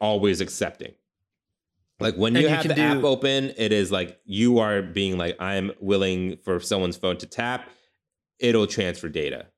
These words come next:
Speaker 1: You know what I mean? But if you don't have the app open, you can't do that. And then the app will have, like, maybe, like, a two-factor or, like, a, just a regular Face I D type of situation to it. So you can't just open it without signing in, you know?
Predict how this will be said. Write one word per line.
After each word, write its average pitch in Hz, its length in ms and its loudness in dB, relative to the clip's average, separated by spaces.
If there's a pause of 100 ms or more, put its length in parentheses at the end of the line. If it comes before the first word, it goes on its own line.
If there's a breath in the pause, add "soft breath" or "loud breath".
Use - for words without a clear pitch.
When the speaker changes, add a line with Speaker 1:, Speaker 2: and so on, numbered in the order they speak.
Speaker 1:
You 90 100 -6
know 85 100 -2
what 78 120 -4
I 78 40 -4
mean? 80 280 -6 (260)
But 95 80 0
if 87 80 0
you 98 60 -2
don't 117 180 2
have 101 140 -2
the - 100 -2
app 87 200 -6
open, 78 440 -4 (260)
you 87 120 -8
can't 92 200 -4
do 92 120 -2
that. 98 260 -2 (240 loud breath)
And 107 100 0
then 120 60 4
the 123 160 0
app 120 420 -8
will 101 200 2
have, 92 300 -4
like, 85 380 -4
maybe, 92 280 -2
like, 78 160 -2
a 80 40 -8
two-factor 80 760 -6
or, 73 140 -4
like, 76 260 -4
a, 73 300 -6 (720)
just 117 220 0
a 92 140 -2 (320)
regular 95 380 0
Face 87 460 -4
I 87 160 -4
D 80 240 -2
type 78 260 -10
of - 80 -14
situation 73 600 -8
to 69 180 -10
it. 64 140 -10
So 82 80 -6
you 80 100 -6
can't 85 340 -8
just - 300 -12
open 85 300 -4
it 78 280 -4
without 80 400 -8
signing 73 300 -6
in, 69 180 -10
you 71 100 -12
know? 71 180 -12